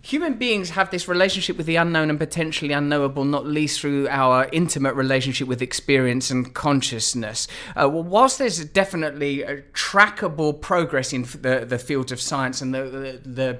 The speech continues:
benevolent miracles that have been bestowed upon us by the scientific method are,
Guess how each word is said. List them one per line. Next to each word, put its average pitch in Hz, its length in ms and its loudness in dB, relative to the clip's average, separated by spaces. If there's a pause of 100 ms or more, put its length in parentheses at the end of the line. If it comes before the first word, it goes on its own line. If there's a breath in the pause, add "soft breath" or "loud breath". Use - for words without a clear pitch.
benevolent 156 960 -2
miracles 143 460 0
that - 80 -8
have - 160 -8
been 131 160 0
bestowed 147 560 0
upon 143 320 -4
us 135 80 -6
by 131 120 -4
the 127 100 -4
scientific 139 600 -4
method 123 680 -4
are, 127 300 0